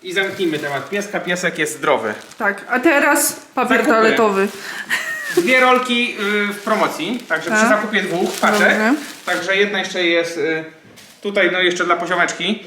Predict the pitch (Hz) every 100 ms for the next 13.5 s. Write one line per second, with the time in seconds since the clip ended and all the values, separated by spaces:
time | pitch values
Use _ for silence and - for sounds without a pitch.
0 | - 226 220 226 233 226 240 - - -
1 | 233 262 277 240 302 226 226 233 262 311
2 | - - 143 135 135 139 151 156 220 -
3 | 151 143 - - 151 151 139 135 147 160
4 | 156 - 147 143 139 135 143 - 131 127
5 | 120 - - - - _ _ - 190 240
6 | 226 220 240 247 254 269 254 269 269 262
7 | 262 254 254 214 202 196 214 262 277 294
8 | 240 226 214 208 233 240 226 233 226 220
9 | 180 190 - - - - - - - -
10 | - - 156 185 208 175 - 170 175 151
11 | 165 170 180 151 165 170 165 160 156 151
12 | 165 156 147 156 151 139 147 139 147 131
13 | - 131 123 156